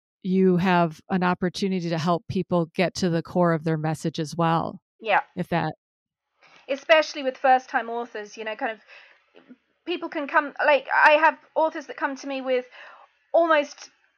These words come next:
Speaker 2: in inverted commas, perfect manuscripts that really only need, you know, a tweak here and there. But that's,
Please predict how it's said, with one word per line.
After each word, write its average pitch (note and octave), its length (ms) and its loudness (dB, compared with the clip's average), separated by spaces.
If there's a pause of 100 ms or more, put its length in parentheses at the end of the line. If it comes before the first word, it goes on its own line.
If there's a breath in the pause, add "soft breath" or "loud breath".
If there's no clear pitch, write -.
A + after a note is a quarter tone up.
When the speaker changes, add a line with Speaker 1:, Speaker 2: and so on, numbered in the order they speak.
(160)
Speaker 2:
in C4+ 120 2
inverted C4 400 4
commas, B3 260 -2 (100)
perfect C#4 600 2
manuscripts A3+ 640 -4
that B3+ 160 -6
really C#4 260 -2
only A#3+ 240 -2
need, A#3+ 300 -12
you B3 80 -10
know, G#3+ 200 2
a - 80 4
tweak - 380 -8
here B3 220 -2
and A#3 160 -6
there. A3 220 2 (280 loud breath)
But - 160 -8
that's, G4+ 280 8